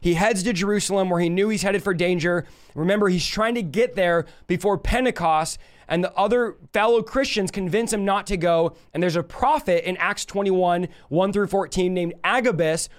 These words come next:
who prophesied that Paul would be arrested and turned over to the Romans. So what we're gonna see is the persecution Paul's gonna go through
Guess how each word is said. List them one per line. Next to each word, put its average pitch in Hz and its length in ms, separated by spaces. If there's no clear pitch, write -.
who 170 140
prophesied 208 800
that 170 120
Paul 202 260
would 202 100
be 190 120
arrested 170 420
and 165 140
turned 175 280
over 165 240
to 147 100
the 151 100
Romans. 160 600
So 214 280
what 196 200
we're 240 80
gonna 247 140
see 247 220
is 208 160
the 190 60
persecution 220 640
Paul's 202 260
gonna 185 160
go 233 220
through 170 320